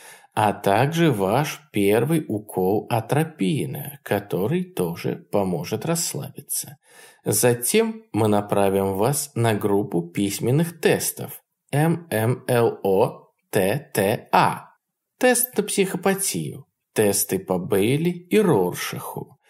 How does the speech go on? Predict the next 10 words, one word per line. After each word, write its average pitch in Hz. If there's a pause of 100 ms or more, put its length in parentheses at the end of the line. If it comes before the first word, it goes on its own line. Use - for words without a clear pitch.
(240)
Вам 175
они 165
могут 147
показаться 151
несерьезными, 151 (100)
но 107
выводы 123
на 95
их 92
основе -